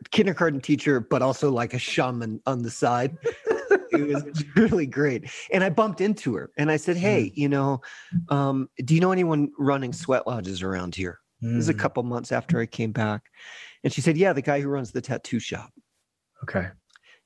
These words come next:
Speaker 1: And so then I wandered in the ta-, tattoo shop and said, "Hey, you know, I, I study with Tom and, um, did a lodge, and I'd really love to come sometime." And, and, uh, they were doing lodges every week.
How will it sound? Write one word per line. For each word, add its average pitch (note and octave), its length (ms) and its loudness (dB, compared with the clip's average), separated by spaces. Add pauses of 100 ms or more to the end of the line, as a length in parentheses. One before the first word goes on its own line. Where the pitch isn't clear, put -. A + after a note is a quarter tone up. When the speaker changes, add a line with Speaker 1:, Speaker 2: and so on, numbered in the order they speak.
Speaker 1:
And A#2+ 120 -2
so C3 180 2
then C3 340 0 (160)
I A2+ 120 0
wandered C3 500 2
in B2+ 140 0
the B2 100 0
ta-, B2+ 240 0 (140)
tattoo - 360 0
shop A#2+ 300 -2
and A2 100 -6
said, A2+ 200 -2
"Hey, C#3 180 2
you B2 160 -2
know, A#2+ 160 0
I, A#2+ 320 0
I A2+ 60 -6
study B2+ 340 0
with A2+ 160 -4
Tom A#2 400 -2
and, F2+ 200 -6 (580)
um, G2 560 0 (280)
did C3 160 2
a A2 60 2
lodge, G#2+ 340 0
and A2+ 80 -4
I'd A2+ 140 -2
really C3 220 4
love B2 240 0
to - 100 -20
come C3+ 300 -4
sometime." G2+ 680 -10
And, - 160 -12 (120)
and, A2+ 640 -4 (840)
uh, B2 240 0
they C3 180 4
were C#3 120 2
doing B2+ 280 -2
lodges B2+ 540 0
every B2 200 0
week. C3 500 0